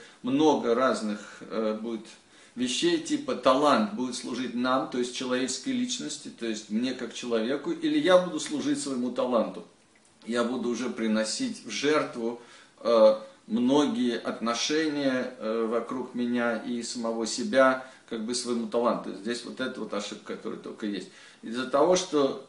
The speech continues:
нету вот этого понимания сущности, нет понимания истории, во-первых, потому что для, чтобы был Малхут, нужно понимать, откуда ты приходишь, свою историю.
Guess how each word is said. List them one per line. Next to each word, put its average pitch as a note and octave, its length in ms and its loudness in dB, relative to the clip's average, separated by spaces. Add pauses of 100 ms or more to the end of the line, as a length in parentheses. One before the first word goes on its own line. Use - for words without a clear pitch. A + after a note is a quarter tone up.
(120)
нету C3 640 -2
вот A2+ 160 -10
этого A#2 240 -4
понимания B2 680 2
сущности, D#3 760 -4
нет C3 360 -4
понимания A#2 520 0
истории, C3 760 -2
во-первых, B2 540 -2
потому G#2+ 220 -4
что - 180 -12
для, A2 120 -4
чтобы A2 280 -6
был A2+ 220 -2
Малхут, A2 540 -2
нужно G#2 240 -6
понимать, A2+ 480 -2
откуда A#2+ 400 -6
ты A#2+ 160 -6
приходишь, C3 640 -8
свою G#2 300 -4
историю. A2+ 540 -4